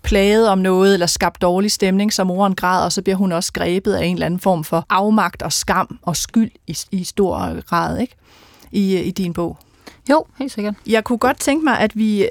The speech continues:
Speaker 1: øhm, ja, lige om lidt går vi videre med at høre lidt oplæsning fra, fra Livs, men, men, øh, roman. Men Christina, du har også kaldt det, pigen i virkeligheden er udsat for, og det, som hun bliver ved med at være udsat for,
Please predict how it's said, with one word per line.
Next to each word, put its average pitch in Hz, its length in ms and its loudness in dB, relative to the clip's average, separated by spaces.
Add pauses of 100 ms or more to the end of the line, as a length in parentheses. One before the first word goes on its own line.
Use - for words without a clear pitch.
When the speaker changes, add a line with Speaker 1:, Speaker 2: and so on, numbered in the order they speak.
(120)
Speaker 1:
øhm, 170 760 0 (1080)
ja, 226 100 6
lige 226 160 4
om 240 60 4
lidt 233 120 2
går 226 100 4
vi 214 140 4
videre 233 320 4
med 226 160 4
at 196 200 2
høre 233 200 4
lidt 214 160 2
oplæsning 202 520 2
fra, 185 300 2
fra 202 200 0
Livs, 220 400 0
men, 208 300 4
men, 196 480 2 (100)
øh, 175 300 0 (200)
roman. 208 280 6
Men 202 220 4 (360)
Christina, 220 260 4
du 233 160 2
har 226 120 4
også 240 180 -2
kaldt - 360 -4
det, 240 200 0 (100)
pigen 233 400 2
i 202 100 -2
virkeligheden 208 480 2
er - 60 -2
udsat 220 340 -2
for, 190 160 2
og 180 200 2
det, 208 120 2
som 214 160 2
hun 208 260 2 (340)
bliver 202 200 2
ved 240 180 2
med 277 100 4
at 202 60 0
være 185 100 0
udsat 196 360 0
for, 180 360 0